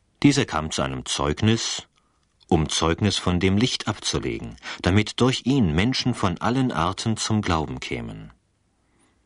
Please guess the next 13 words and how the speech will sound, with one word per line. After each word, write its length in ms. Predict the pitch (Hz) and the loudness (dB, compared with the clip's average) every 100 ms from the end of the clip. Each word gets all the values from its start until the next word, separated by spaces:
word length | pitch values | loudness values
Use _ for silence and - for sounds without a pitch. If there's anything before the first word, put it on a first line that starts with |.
| _ _ - | _ _ -4
Nicht 260 | 71 - | -4 -2
er 360 | - 113 87 62 | 4 4 4 0
war 200 | 64 62 | -4 -4
dieses 340 | 69 67 65 | -6 -6 -4
Licht, 380 | - 107 - - - _ _ _ _ _ - - | 0 -2 -2 -14 -18 _ _ _ _ _ -18 -8
sondern 440 | - 90 85 78 76 _ _ | 0 2 2 -2 -6 _ _
er 160 | 92 82 | 0 0
sollte 320 | 80 71 65 | 0 -2 -4
Zeugnis 500 | - 147 156 67 - | -2 0 0 -4 -6
von 240 | - 73 | -4 -4
diesem 300 | 71 69 71 | -4 -6 -4
Licht 280 | 67 73 - | -4 -4 -4
ablegen. 520 | 67 - 60 57 58 | -6 -6 -10 -10 -16